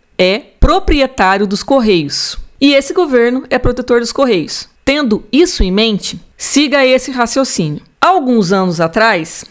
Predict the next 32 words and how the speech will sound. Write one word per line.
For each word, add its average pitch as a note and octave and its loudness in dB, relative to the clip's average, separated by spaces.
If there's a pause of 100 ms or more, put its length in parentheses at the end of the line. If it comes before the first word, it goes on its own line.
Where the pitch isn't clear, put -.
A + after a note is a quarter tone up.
esse C4+ -2
artigo F#3+ 0
aqui, G#3+ -2
por F#3+ 0
exemplo, G3 0
é - 0
de F#3 -2
quatro A#3+ -2
anos A#3 0
e B3 0
meio. G3+ 2 (180)
Você D#4 0
via D4+ 0
frequentemente C4+ -2
notícias A#3+ -2
como A3+ 0
essa A3 0
aqui. - -8
Correios C#4+ 2
entram F#3 0
em F#3+ -4
greve F#3+ 0 (100)
e B3+ 4
afetam A#3 -2
parte A3 -2
das F#3+ 0
entregas G3 0
do F#3+ -2
Mercado G3+ 0
Livre F#3 -2
e A3+ 2
Amazon. F3 -4